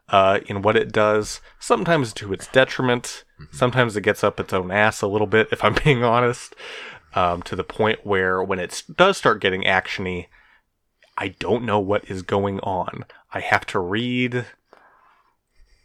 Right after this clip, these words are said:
Speaker 1: someone who writes a summary of the, the, the, uh, chapter after reading it, um, to help me understand what was going on, to the point where it's like,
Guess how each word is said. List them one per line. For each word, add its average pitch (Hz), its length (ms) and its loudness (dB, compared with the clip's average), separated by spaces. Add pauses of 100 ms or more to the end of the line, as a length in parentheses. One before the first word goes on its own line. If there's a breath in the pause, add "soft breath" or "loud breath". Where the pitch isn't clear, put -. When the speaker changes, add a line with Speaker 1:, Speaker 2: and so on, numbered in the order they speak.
(100)
Speaker 1:
someone 120 320 4
who 110 120 -2
writes 113 240 4
a 107 40 -4
summary 147 500 4
of 90 140 -2
the, 95 240 -2
the, 92 440 -2 (500)
the, 90 500 -2 (220)
uh, 90 320 0
chapter - 540 0 (180)
after 113 400 4
reading 92 360 -6
it, - 280 -2 (460 loud breath)
um, 85 460 0
to 104 120 0
help 101 200 -2
me 110 100 0
understand 95 480 -2
what 92 100 2
was 92 100 -10
going 87 300 -8
on, 87 320 -10 (220 soft breath)
to - 100 -12
the 113 80 0
point 120 280 -2
where 101 140 2
it's - 160 -4
like, 95 240 -2